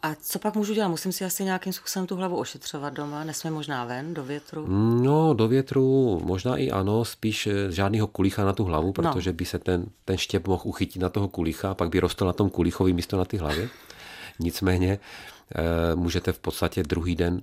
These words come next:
Speaker 2: cokoliv, kromě samozřejmě kontaktních sportů a takovýchhle věcí, kde se člověk spotí nebo může přijít do nějakému lehkému úrazu. Takže doporučujeme sedm dní klid a pak už normálně do života.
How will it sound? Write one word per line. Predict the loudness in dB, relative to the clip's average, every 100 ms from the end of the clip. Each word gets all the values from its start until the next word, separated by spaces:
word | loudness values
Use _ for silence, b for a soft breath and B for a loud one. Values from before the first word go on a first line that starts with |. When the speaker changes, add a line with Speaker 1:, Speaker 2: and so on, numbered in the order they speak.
| -4
Speaker 2:
cokoliv, | -4 2 2 2 0
kromě | 0 2 0
samozřejmě | 0 -2 0 -2
kontaktních | -2 -2 -4 -2 -4
sportů | -2 -2 -4 -2 -2 2 0
a |
takovýchhle | -2 -6 -4 -4 -2 -2
věcí, | -2 -2 -6
kde | -4
se | -6
člověk | -2 -2 -2
spotí | -4 -6 -6 -4 -2
nebo | -2 -2
může | -2 -4
přijít | -4 -4
do | -2 -4 -6 -18 -18 -10
nějakému | -8 -4 -2 -2
lehkému | -2 -2 -2
úrazu. | 0 0 0 0 -2 B B -10
Takže | -6 -2
doporučujeme | -2 -2 -2 0 0
sedm | 2 2 2
dní | 2 -2
klid | 0 4 4 4 -4 B
a | -6
pak | -6 -4
už | -6
normálně | -4 -2 0 -2 -2
do | -4
života. | -6 -8 -8 -14